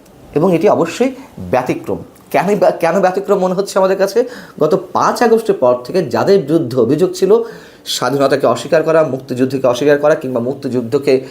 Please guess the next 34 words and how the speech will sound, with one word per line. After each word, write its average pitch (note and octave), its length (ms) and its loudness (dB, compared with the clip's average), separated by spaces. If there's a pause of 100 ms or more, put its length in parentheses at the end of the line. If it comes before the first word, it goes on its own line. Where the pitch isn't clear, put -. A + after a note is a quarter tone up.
(540)
ছোট G#3+ 300 0
করে, F3 480 4
খাটো G3 280 0
করে F3 220 0
তুলে D3+ 240 0
ধরার B2+ 260 2
প্রবণতা C#3+ 520 0
যাদের C3+ 220 2
মধ্যে, D3+ 300 0 (880)
তারা D3+ 240 2
এই B2 140 0
কাজটি G2+ 380 -6
করেছে। F2 400 -6 (560)
বৈষম্য F3 340 0
বিরোধী G3 220 0
ছাত্র E3+ 340 -4
আন্দোলনের D3 760 0 (460)
মাধ্যমে D3 800 0 (120)
অভ্যুত্থান E3 540 -2
সৃষ্টি F3+ 400 -2
হলেও F#3 460 2 (680)
আমরা D#3+ 240 0
তো E3 120 0
দেখেছি F3 560 2
যে G#2 140 -4
পাঁচ B2 280 -2
আগস্টের A2+ 340 -4
পর A#2+ 140 0 (100)
থেকে F3+ 300 -2 (140)
চব্বিশকে F#3 480 2
সবার D3 280 2
আগে A#2 160 0
প্রাধান্য A2+ 400 -2
দিয়ে B2 360 0